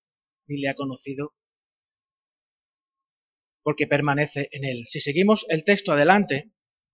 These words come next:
dice, "Hijitos, nadie os engañe, el que hace justicia es justo como él es justo, el que practica el pecado es del diablo, porque el diablo peca desde el principio.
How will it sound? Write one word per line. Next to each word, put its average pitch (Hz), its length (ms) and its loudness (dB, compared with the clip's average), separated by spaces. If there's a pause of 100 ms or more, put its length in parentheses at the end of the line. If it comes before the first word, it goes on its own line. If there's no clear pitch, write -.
(240)
dice, 135 480 -2 (960)
"Hijitos, 214 680 6
nadie 180 260 6
os 190 100 2
engañe, 180 580 4 (240)
el 143 180 -4
que 185 80 0
hace 208 160 2
justicia 196 500 2
es 143 80 -2
justo 175 320 -2
como 143 260 0
él 143 60 2
es 135 120 -2
justo, 151 440 -8 (500)
el 165 160 2
que 160 140 8
practica 180 600 6
el 190 120 6
pecado 170 640 6 (520)
es 185 220 4
del 220 160 6
diablo, 175 560 10
porque 147 280 4
el 143 80 -2
diablo 165 400 6
peca 196 300 4
desde 156 280 2
el 156 100 -2
principio. 156 680 -2